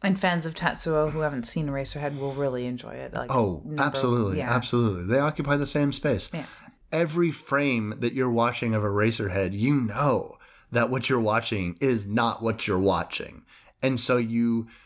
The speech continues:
Speaker 2: start learning as the movie progresses to look past what David Lynch is filming and start talking about what David Lynch is trying to say.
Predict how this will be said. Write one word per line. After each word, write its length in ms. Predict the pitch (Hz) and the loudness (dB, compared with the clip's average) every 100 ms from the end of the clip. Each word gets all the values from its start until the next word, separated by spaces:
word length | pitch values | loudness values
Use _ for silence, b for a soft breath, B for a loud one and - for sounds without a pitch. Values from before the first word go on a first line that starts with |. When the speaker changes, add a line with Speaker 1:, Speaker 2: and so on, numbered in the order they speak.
| B B _ - | B B _ -8
Speaker 2:
start 440 | - - 156 139 135 | -4 -2 0 0 0
learning 800 | 127 135 160 196 131 85 76 - _ - | 0 2 2 2 -2 -4 -12 -16 _ 0
as 260 | 131 117 | 0 0
the 80 | 123 | 0
movie 320 | 131 135 120 | 2 4 2
progresses 1000 | 123 123 107 117 147 - 73 - - - b b b _ - | 0 -2 0 2 2 0 -6 -8 -10 -12 b b b _ -4
to 240 | - 127 | 0 2
look 400 | 117 113 139 - | 2 2 2 0
past 800 | - - 143 107 - - - - _ | -6 -2 0 0 -2 -6 -6 -12 _
what 420 | - 117 113 - - - | -2 0 0 -4 -10 0
David 300 | 131 123 113 | 2 2 0
Lynch 240 | 120 113 | 0 0
is 140 | 104 - | -2 -2
filming 680 | - 214 190 98 82 87 - | 0 2 2 0 -4 -4 -2
and 160 | 156 | -2
start 340 | 143 175 170 - | 0 0 0 0
talking 460 | - 139 - 135 | -4 -2 0 2
about 500 | 120 107 107 101 98 - _ _ | 2 2 2 2 -2 -8 _ _
what 200 | 117 113 - _ | 0 0 -6 _
David 340 | 117 117 110 104 | 0 2 2 0
Lynch 320 | 107 101 101 | 0 -2 -2
is 100 | 90 | -4
trying 360 | - 98 87 78 | -2 0 0 -4
to 80 | |
say. 600 | 71 - 147 127 - - | -2 0 0 0 -2 -8